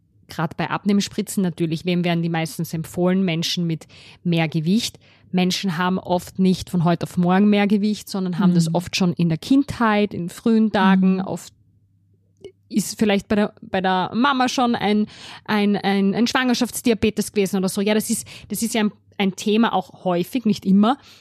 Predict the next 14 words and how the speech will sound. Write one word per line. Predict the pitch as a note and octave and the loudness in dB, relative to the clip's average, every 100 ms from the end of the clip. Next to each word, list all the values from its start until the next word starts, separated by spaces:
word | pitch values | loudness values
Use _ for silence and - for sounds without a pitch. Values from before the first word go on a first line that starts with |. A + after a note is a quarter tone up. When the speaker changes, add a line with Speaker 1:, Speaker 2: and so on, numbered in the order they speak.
| - | -8
Speaker 1:
aber | G3 | -2
ein | F#3+ | -2
Thema, | F#3+ F#3+ | 2 4
was | F3 E3 | 4 4
Speaker 2:
Ja. | |
Speaker 1:
schon | F3 G#3 | 2 2
länger | F#3 E3+ F#3 F#3 | 2 2 2 0
besteht. | F3+ - - E3+ - | 0 -4 -2 -4 -4
Das | F#3 - | -6 -2
heißt, | F#3 F#3 G3+ F#3 | 0 4 4 4
Speaker 2:
Mhm. | G3+ G3+ G3 - _ _ _ _ | 2 0 -4 -12 _ _ _ _
Speaker 1:
oft | F#3+ A#3 - - - _ _ - | 2 2 0 -10 -18 _ _ -2
liegt | F#3+ A3 A3+ - | 2 2 0 -4
auch | F3+ F#3 A#3+ - | 0 2 0 -4